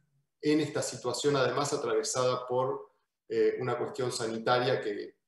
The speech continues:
que, que, que corta a todo el mundo, ¿no? Entonces, ahí ya se vuelve como una proma-, problemática de, de una dimensión,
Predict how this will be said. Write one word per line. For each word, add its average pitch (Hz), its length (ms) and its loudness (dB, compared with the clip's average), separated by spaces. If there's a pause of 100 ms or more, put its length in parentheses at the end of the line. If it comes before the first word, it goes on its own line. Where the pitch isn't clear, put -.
(140)
que, 101 500 -10 (440)
que, 92 580 -8 (300)
que 113 240 -6
corta 139 440 4
a 113 80 -2
todo 120 220 2
el 120 80 0
mundo, 107 400 -2
¿no? 110 220 -12
Entonces, 123 420 -2 (280)
ahí 131 260 4
ya 139 220 4
se 139 200 4
vuelve 135 280 6
como 123 160 0
una 123 200 0
proma-, 120 540 0
problemática 113 720 0
de, 104 280 -6
de 117 100 -2
una 123 180 2
dimensión, 113 1000 -2